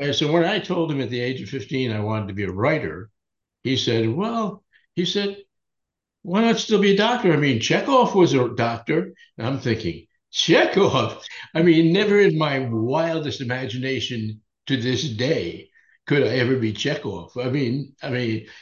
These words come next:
that's like saying, "Oh, you know, uh, the Superman <laughs> was the," or something, you know.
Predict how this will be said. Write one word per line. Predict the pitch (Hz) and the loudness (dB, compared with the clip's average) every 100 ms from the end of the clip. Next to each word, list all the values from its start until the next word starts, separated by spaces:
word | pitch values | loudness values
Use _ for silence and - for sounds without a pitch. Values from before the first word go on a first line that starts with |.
| - | -2
that's | 170 - 160 | 0 2 0
like | 139 | -2
saying, | 135 123 110 - _ _ _ | 0 0 -2 -6 _ _ _
"Oh, | - 277 185 160 | -2 0 2 4
you | 196 254 | 4 2
know, | 139 104 131 185 - - _ | -2 -2 -4 -4 -8 -18 _
uh, | 139 143 135 143 139 143 | -10 -8 -6 -8 -8 -10
the | 147 160 160 160 - | -8 -6 -6 -8 -8
Superman | - 269 269 196 175 165 160 143 160 | -2 0 2 4 4 4 2 2 0
<laughs> | |
was | 165 127 - | 0 -4 -4
the," | 131 165 - | -2 -2 -4
or | 127 | -8
something, | - 170 151 139 | -4 -4 -4 -8
you | - 151 165 | -8 -8 -6
know. | 131 | -8